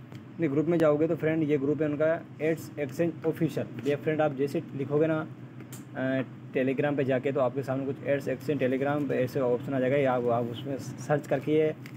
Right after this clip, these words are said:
इस ग्रुप में आप ज्वाइन हो जाना। बिल्कुल इनके एक लाख से दो लाख होने वाले follower इसमें member ऐड हो चुके हैं। तो ये एड्स एक्सचेंज का खुद का पर्सनल, जो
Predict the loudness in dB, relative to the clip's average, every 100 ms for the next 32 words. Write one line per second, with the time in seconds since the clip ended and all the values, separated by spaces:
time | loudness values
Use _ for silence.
0 | -14 -14 -14 -12 -8 0 2 2 2 4
1 | 4 2 -2 -6 -6 -4 0 2 2 -2
2 | -14 -16 -6 -2 2 2 2 -2 0 2
3 | 4 4 2 0 2 4 6 4 2 -2
4 | 2 4 2 2 2 4 2 0 -10 -16
5 | -16 -16 -16 -16 -14 -4 0 2 4 4
6 | 2 0 4 6 6 2 -2 -2 -2 2
7 | 4 4 2 -4 -16 -4 0 0 -2 -2
8 | 0 2 0 0 -4 -2 0 0 2 2
9 | 0 -2 -10 -16 -16 -16 -16 -14 -12